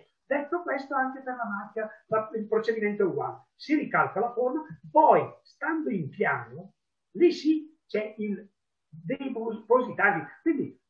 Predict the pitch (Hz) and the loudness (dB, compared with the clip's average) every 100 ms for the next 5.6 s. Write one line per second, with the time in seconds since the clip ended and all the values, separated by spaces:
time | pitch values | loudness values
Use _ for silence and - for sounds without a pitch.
0 | - 220 226 - 311 277 277 311 233 294 | -8 -4 -2 0 2 4 4 4 4 2
1 | 302 269 254 233 262 262 262 - _ - | 0 -4 -2 -2 -4 -6 -10 -12 _ -8
2 | 208 202 226 233 - 156 - 147 196 226 | -6 2 4 4 0 -8 -8 -8 -6 -6
3 | - 165 135 - 160 185 156 127 - _ | -8 -14 -10 -2 4 6 6 2 -8 _
4 | - 131 220 220 160 - - - _ 170 | -12 -4 -2 0 -4 -6 -10 -12 _ 2
5 | 170 - - 185 - - | 2 2 0 0 0 -6